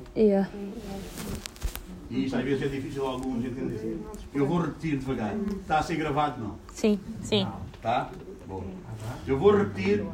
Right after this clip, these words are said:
Speaker 2: para isto ficar bem. Para isto ficar bem. Jesus não veio organizar a tua vida. Ele veio desorganizar tudo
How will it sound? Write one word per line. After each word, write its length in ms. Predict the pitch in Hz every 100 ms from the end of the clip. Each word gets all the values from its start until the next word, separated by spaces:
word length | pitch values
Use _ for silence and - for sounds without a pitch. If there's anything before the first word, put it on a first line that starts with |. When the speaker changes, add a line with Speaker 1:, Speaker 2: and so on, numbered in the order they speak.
| - - -
Speaker 2:
para 120 | 160
isto 240 | 196 214
ficar 360 | 202 185 190 185
bem. 260 | 151 127 95 - - - - - - - - - - - -
Para 100 | 123
isto 140 | 185 -
ficar 260 | 202 214 190
bem. 240 | 139 107 90 - - - - - - - - - - - - -
Jesus 600 | 143 196 175 233 254 247
não 160 | 180 202
veio 400 | 170 196 208 208
organizar 840 | 196 175 190 185 131 180 185 190 -
a 60 |
tua 400 | 156 - 214 202
vida. 420 | 139 175 160 117 - - - - - - - - - - - - - - - - - - 143
Ele 120 | 151
veio 200 | 170 160
desorganizar 1040 | 120 190 214 220 202 190 156 190 220 - -
tudo 320 | 311 403 403